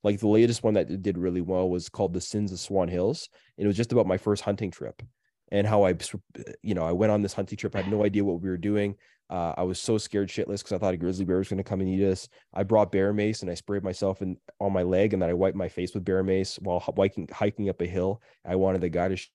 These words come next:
shoot me instead of shooting the deer 'cause I was in so much pain. And then how we blew some stuff up after dinner and eating a bunch of psychedelics. Like,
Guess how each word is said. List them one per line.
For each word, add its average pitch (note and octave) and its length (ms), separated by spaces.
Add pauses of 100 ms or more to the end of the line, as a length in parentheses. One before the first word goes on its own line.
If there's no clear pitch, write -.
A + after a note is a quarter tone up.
shoot G2 200
me G2 60
instead F#2 240
of E2+ 60
shooting E2+ 200
the F2+ 60
deer F2+ 180
'cause - 100
I F2+ 40
was F2 100
in E2+ 60
so F#2 160
much E2 180
pain. F2 320 (300)
And G2 100
then G2+ 80
how G#2 140
we F#2+ 80
blew F#2+ 200
some G2+ 140
stuff F2+ 280
up F#2 140
after F2+ 240
dinner F2+ 280
and E2 100
eating F#2 220
a F2 40
bunch F2 200
of - 80
psychedelics. F2 640
Like, F#2 180